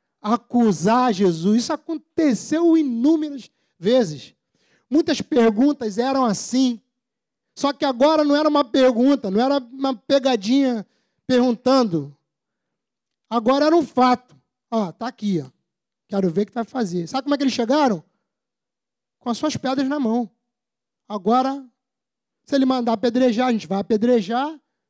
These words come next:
porque ele mandou, mas a gente vai ter com que acusá-lo. Bom,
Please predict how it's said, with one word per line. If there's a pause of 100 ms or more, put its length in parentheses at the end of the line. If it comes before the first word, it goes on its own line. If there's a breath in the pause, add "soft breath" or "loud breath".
(600)
porque
ele
mandou,
mas
a
gente
vai
ter
com
que (380)
acusá-lo. (1900)
Bom,